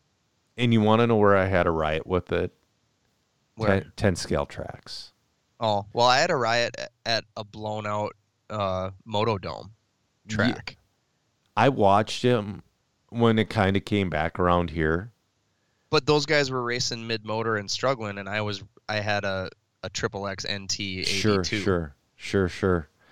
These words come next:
Speaker 1: Yeah, that's true, but still, man. And
Speaker 2: So I
Speaker 1: again
Speaker 2: just, I set mine up super lazy,
Speaker 1: Yeah.
Speaker 2: and everybody else's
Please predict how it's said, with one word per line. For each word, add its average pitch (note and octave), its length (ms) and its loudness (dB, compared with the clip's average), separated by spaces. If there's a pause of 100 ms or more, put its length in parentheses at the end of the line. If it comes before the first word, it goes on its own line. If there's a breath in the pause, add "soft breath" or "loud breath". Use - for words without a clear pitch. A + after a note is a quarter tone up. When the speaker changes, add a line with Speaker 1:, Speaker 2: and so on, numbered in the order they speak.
(600 soft breath)
Speaker 1:
Yeah, C#3+ 320 4
that's C3+ 300 2
true, A#2+ 320 2
but D#2 220 -4
still, F2 340 -2
man. D2+ 400 -6 (200)
And G#2+ 120 2 (160)
Speaker 2:
So B2 80 6
I A#2+ 60 6
Speaker 1:
again C3 60 2
Speaker 2:
just, - 260 0 (100)
I B2+ 120 2
set C#3 320 2
mine A#2 240 -6
up - 160 -8
super A2 360 -6
lazy, G#2 600 -4 (120)
Speaker 1:
Yeah. F#2+ 240 0
Speaker 2:
and G#2 80 -6
everybody G#2 420 -6
else's G2 520 -4